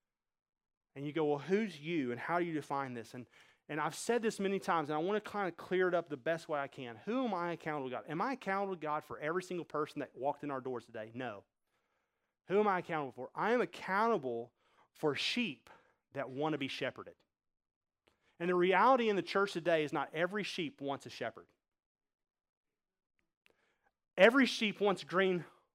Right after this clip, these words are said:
water or green, uh, pasture and still waters. You all agree with that? Think about this real quickly. Every sheep wants green pasture and still water, but not every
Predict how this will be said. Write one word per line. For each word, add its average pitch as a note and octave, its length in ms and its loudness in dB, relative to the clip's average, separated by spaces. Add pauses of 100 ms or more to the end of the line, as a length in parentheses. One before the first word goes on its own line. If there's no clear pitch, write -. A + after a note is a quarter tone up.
(140)
water A3 400 4
or E3 160 6
green, F#3+ 360 0
uh, D#3 220 4
pasture A#3 500 0
and C#3+ 160 -6
still E3 240 2
waters. D3 420 0
You C#3+ 140 2
all F3 140 10
agree F#3+ 180 6
with G3+ 100 2
that? A3+ 300 10 (720)
Think D4+ 180 10
about B3+ 180 12
this G3+ 160 4
real B3 140 8
quickly. A#3 340 4 (240)
Every D4 360 12
sheep C#4 520 8
wants G#3 320 8 (240)
green A#3 320 10
pasture C4 480 10
and F3+ 140 4
still A3+ 260 12
water, G3+ 380 12 (800)
but G3 160 10
not G#3 240 8
every A#3 340 8